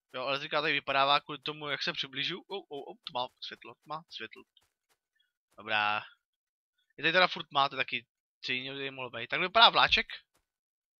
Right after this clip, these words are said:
Jo. Takový pěkný, no. A vagonky. Ty vypadají takhle.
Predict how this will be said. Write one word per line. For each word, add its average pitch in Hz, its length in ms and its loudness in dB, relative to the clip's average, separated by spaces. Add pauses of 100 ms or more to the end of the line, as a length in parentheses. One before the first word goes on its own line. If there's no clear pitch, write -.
(720)
Jo. 127 180 -6 (1900)
Takový 165 260 -2
pěkný, 135 400 2
no. 123 260 -2 (1900)
A 143 240 4
vagonky. 139 640 -2 (460)
Ty 151 120 -8
vypadají 185 240 2
takhle. 120 300 2